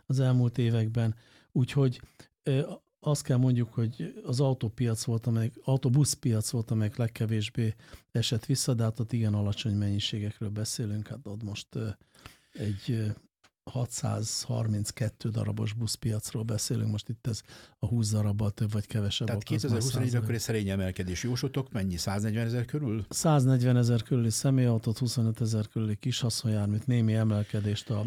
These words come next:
Speaker 1: közúti nehéz pótkocsikba és a, a nagy haszonjárművekbe, és emelkedést jósolunk némileg a,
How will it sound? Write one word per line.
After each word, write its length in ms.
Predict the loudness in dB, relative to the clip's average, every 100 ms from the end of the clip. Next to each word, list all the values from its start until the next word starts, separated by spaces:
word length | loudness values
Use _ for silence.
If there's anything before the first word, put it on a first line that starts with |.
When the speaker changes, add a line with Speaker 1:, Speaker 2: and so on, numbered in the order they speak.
| -4
Speaker 1:
közúti 500 | -2 -2 -2 0 0
nehéz 300 | 2 2 0
pótkocsikba 760 | -4 -6 -4 -6 -4 -6 -4 -4
és 200 | -4 -4
a, 160 | -6 -10 -20 -20 -14 -2
a 80 | 2
nagy 200 | 2 2
haszonjárművekbe, 840 | 0 2 4 4 4 2 0 -4 -6 -12 -6
és 140 | 2
emelkedést 640 | 4 4 2 0 0 0
jósolunk 580 | 2 2 2 2 2 2 -4 -6
némileg 640 | 0 4 4 4 4 2
a, 260 | 0 0